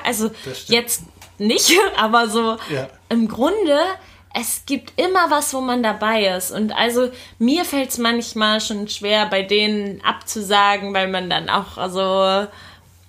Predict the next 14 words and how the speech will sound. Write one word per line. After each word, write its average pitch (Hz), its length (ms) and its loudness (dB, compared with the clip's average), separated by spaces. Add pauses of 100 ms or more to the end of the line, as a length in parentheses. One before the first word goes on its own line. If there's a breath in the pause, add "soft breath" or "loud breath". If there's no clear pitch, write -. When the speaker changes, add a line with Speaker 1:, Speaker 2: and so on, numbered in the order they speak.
Speaker 1:
natürlich 240 500 2
mit 247 160 2
vielen 262 320 -2
anderen 247 400 2
Menschen 180 400 -2
noch 180 180 -8
was 180 200 -4
machen 175 360 -4
möchte. 170 460 -8
Und, 180 380 -8
ähm, 196 560 -2 (600 soft breath)
ich - 140 -14
muss 254 220 -2
sagen 262 640 0